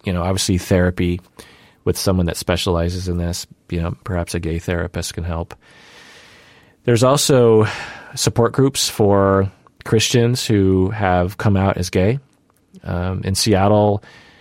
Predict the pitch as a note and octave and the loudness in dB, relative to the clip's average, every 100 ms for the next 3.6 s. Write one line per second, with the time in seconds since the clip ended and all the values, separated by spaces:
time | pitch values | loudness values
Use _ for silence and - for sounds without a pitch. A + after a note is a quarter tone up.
0 | _ _ _ G#2+ G2 F#2 F#2 F2+ F2+ G#2 | _ _ _ 2 4 4 4 2 0 -2
1 | G2+ _ - _ G2+ E2+ F#2 F#2+ F#2 F#2 | -8 _ -20 _ -4 -2 0 -2 -2 -4
2 | - F#2 G2 F#2 F#2+ F2 F2 F2 F#2+ F2 | -4 -2 -2 -2 -4 -6 -6 -6 -4 -4
3 | E2+ E2+ F2 F2+ F2+ | -4 -4 -4 -4 -6